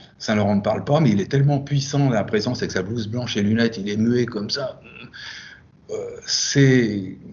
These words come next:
c'est, c'est vraiment, euh, comment je veux dire, c'est, c'est pas donné, en fait,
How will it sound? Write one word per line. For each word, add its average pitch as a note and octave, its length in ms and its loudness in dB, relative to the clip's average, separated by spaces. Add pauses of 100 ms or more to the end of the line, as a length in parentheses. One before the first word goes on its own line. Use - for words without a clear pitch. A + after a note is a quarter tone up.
(840)
c'est, - 600 -4
c'est C3 160 -2
vraiment, D#3 500 4
euh, A#2 380 2 (600)
comment A2 200 -8
je G2+ 80 -8
veux G#2+ 60 -4
dire, F#2 180 -4 (200)
c'est, G#2+ 340 -4
c'est A#2 140 -2
pas E3+ 180 4
donné, D#3 340 4
en C#3 100 4
fait, C#3+ 420 -2